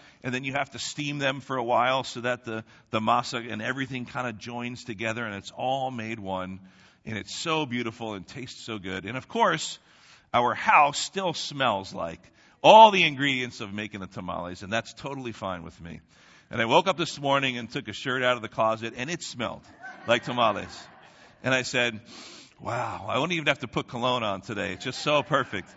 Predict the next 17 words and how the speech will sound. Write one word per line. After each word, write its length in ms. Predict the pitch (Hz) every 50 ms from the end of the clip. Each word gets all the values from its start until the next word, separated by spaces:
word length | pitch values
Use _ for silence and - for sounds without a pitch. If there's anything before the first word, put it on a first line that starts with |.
| - - - - -
You 160 | 147 180 208
know 160 | 220 220 214
when 120 | 202 196 185
you 100 | 180 170
make 200 | 170 175 175 165
a 60 | 156
special 420 | - - - 180 165 - - 156
dish 380 | 139 120 139 131 131 127 - -
and 100 | 117 107
the, 100 | 107 107
and 140 | 107 104 104
the 80 | 95
house 380 | - - - 131 135 135 - -
just 240 | - 131 117 - -
smells 340 | - 117 123 120 120 113 113
of 100 | 117 113
it, 140 | 113 -